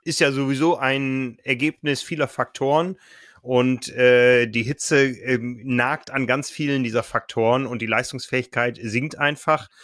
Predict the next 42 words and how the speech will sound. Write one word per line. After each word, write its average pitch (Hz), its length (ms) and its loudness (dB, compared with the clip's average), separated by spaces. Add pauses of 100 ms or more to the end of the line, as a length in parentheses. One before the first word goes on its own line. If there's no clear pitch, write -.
(280)
und 113 140 -8
wir 113 100 0
haben 123 180 0
verschiedene 135 440 -2
Fässer 156 520 2 (1040)
und 123 160 -10
wenn 120 120 2
eins 135 220 -2
davon 135 220 0
überläuft, 127 1080 2
dann 117 240 2
kann 123 140 -2
es 113 100 -6
auch 104 140 -8
zum 110 260 -2
Leistungsabbruch - 720 -4
führen 82 300 -12
dann. 78 220 -16 (100)
Das - 200 -10
heißt, - 380 -4
das 95 160 -6
Rennen 92 480 -4
oder 101 140 -4
das 92 160 -6
Training 92 380 -6
ist - 400 -6 (260)
beendet, 120 760 0
es - 120 -6
geht 117 160 -2
gar 104 180 -2
nichts - 240 -8
mehr 101 340 0
und, 98 500 -6
äh, 98 240 2
es 98 140 -4
wäre 110 240 0
auch 104 160 2
nicht 110 180 -4
gesund, 113 420 2
das 98 120 -6
Ganze 95 240 -2
weiterzuführen. 85 640 -12